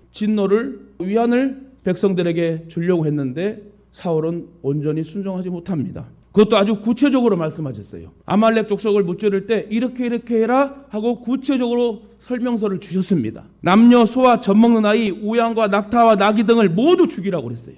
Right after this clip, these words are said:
우상 숭배를 하는 아말렉 사람들과 우상 숭배에 물든 그 모든 물건을 없애라고, 불태버리라고. 근데 사울이 어떻게 했습니까?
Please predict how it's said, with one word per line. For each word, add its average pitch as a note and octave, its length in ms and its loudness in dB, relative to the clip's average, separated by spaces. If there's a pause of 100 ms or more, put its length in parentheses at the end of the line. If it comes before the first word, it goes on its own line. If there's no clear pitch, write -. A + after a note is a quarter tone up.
(260)
우상 C#4+ 360 6
숭배를 C4 400 8
하는 B3 300 6
아말렉 A3+ 440 2
사람들과 G3 680 4
우상 A#3 360 -4
숭배에 A3+ 680 -2
물든 G#3+ 400 6
그 A3 300 4
모든 C#4 340 4
물건을 C4 380 2
없애라고, A3+ 840 -2 (120)
불태버리라고. G#3 920 -6 (160)
근데 G3+ 200 4
사울이 G3+ 320 0
어떻게 G3 320 -2
했습니까? C3+ 520 -4